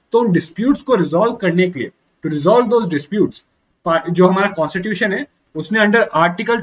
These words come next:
टू सिक्सटी टू ये प्रोविजंस दिए थे। क्या प्रोविजन दिए थे? कि ऐसे जो डिस्प्यूट्स होंगे interstate river water पे, उसके, उसको एडजु-, एडजुडिकेट करने के लिए पार्लियामेंट एक लॉ बना सकता है।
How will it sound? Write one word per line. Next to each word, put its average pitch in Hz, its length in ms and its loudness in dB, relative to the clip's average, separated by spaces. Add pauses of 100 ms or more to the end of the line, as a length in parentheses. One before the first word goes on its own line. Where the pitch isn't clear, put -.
टू 220 200 -6
सिक्सटी 202 360 -6
टू 254 320 -4 (280)
ये 226 180 0
प्रोविजंस 170 500 2
दिए 123 200 -4
थे। 92 140 -16 (100)
क्या 208 140 2
प्रोविजन 220 360 -4
दिए 202 120 -4
थे? 240 120 -8
कि - 680 -2 (420)
ऐसे 175 300 2
जो 269 140 2
डिस्प्यूट्स 214 600 0
होंगे 143 440 2
interstate 190 580 2
river 165 260 2
water 147 360 0
पे, 233 180 2 (300)
उसके, 175 420 4
उसको 233 640 0
एडजु-, 160 380 -2 (140)
एडजुडिकेट 190 600 2
करने 202 300 0
के 185 120 -4
लिए 120 160 -2 (480)
पार्लियामेंट 214 560 2
एक 208 200 0
लॉ 156 260 4
बना 143 180 -2
सकता 113 260 -12
है। - 60 -20